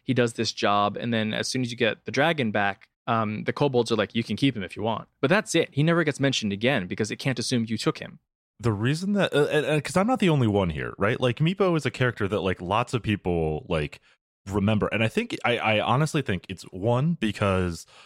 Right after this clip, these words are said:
Speaker 2: the module does sort of telegraph that you can hear crying.
Speaker 1: <laughs>
Speaker 2: Um, and so that immediately, like,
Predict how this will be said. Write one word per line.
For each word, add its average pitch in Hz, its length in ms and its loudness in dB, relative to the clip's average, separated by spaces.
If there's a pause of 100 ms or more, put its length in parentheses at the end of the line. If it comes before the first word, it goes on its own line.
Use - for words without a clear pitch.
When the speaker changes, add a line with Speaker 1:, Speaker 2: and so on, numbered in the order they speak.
(220)
Speaker 2:
the 127 80 4
module 170 760 0
does 160 320 2
sort 147 240 0
of 139 80 -2
telegraph 95 600 0
that - 140 -2
you 92 120 0
can 95 160 -2
hear 98 300 -2
crying. 71 640 -4 (240)
Speaker 1:
<laughs> 175 80 2 (720)
Speaker 2:
Um, 98 460 2
and 123 160 0
so 135 140 2
that 135 180 4
immediately, 127 680 0
like, 110 480 -2